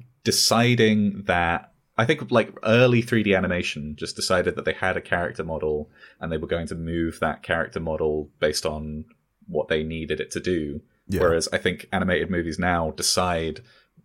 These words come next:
Speaker 1: what they need the character th-, to do and then design individual character models for those moments. There are some, like, clear,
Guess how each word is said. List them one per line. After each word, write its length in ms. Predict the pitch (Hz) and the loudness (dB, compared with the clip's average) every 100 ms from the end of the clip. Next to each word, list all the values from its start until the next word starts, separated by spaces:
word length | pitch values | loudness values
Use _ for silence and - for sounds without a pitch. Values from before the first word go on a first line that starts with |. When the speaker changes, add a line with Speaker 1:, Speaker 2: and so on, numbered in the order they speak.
| _ | _
Speaker 1:
what 280 | 95 95 - 104 | 0 2 2 0
they 180 | 95 90 | 2 2
need 460 | 90 90 98 98 - | 0 2 4 4 0
the 60 | |
character 520 | 104 - 98 98 - - | -6 0 2 2 0 -8
th-, 240 | - - | -6 -8
to 120 | - | -6
do 300 | - 76 73 - | -4 -2 -2 -4
and 100 | 78 | -4
then 140 | 80 | -4
design 540 | 87 82 87 87 82 82 | -2 0 0 0 -4 -6
individual 600 | 90 85 110 - 80 78 | -6 -4 -4 -4 -4 -4
character 360 | - 87 - 87 | 0 0 0 -4
models 280 | 85 80 | -6 -6
for 100 | - | -6
those 240 | 82 78 - | -4 -4 0
moments. 520 | 90 104 127 - - - - - - | 0 2 0 -2 -4 -6 -20 -20 0
There 120 | 92 | 2
are 40 | 95 | 4
some, 280 | - 98 | 4 2
like, 260 | 90 85 - | 2 0 -4
clear, 720 | - - 98 95 90 87 87 | -8 0 4 6 6 6 2